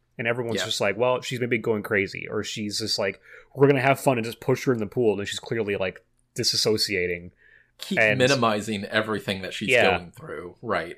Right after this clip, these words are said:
Speaker 2: And
Speaker 1: And
Speaker 2: we
Speaker 1: so I,
Speaker 2: get that
Speaker 1: I
Speaker 2: as
Speaker 1: think
Speaker 2: well. Go ahead.
Speaker 1: I just, I think it's the fascinating story for a slasher to tell.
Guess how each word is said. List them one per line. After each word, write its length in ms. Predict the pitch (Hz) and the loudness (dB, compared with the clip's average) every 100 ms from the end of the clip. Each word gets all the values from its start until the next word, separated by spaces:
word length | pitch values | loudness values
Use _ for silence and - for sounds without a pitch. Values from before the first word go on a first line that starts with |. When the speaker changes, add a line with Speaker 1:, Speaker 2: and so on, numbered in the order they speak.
| - | 6
Speaker 2:
And 220 | 135 131 | 6 6
Speaker 1:
And 80 | - | -2
Speaker 2:
we 60 | 131 | 2
Speaker 1:
so 120 | 151 | 4
I, 40 | |
Speaker 2:
get 120 | 180 | 4
that 100 | 175 | 8
Speaker 1:
I 40 | 151 | 6
Speaker 2:
as 60 | |
Speaker 1:
think 120 | 131 123 | 6 6
Speaker 2:
well. 340 | 123 113 - _ _ _ _ _ _ _ | 6 6 -2 _ _ _ _ _ _ _
Go 80 | - | -2
ahead. 200 | 98 - _ _ _ _ _ | -2 -2 _ _ _ _ _
Speaker 1:
I 120 | 139 | 4
just, 220 | 156 160 - | 4 2 0
I 80 | 147 | 0
think 180 | 147 | 4
it's 160 | 180 170 | 4 4
the 80 | 147 | 2
fascinating 640 | - 139 151 143 143 127 | 4 4 4 0 -2 -2
story 380 | - - 127 165 | -2 0 0 0
for 180 | - 107 | 0 -2
a 40 | |
slasher 460 | - 110 104 - 107 | 0 0 -2 -2 -6
to 60 | 95 | -4
tell. 460 | 101 120 - - | -2 -2 -4 -8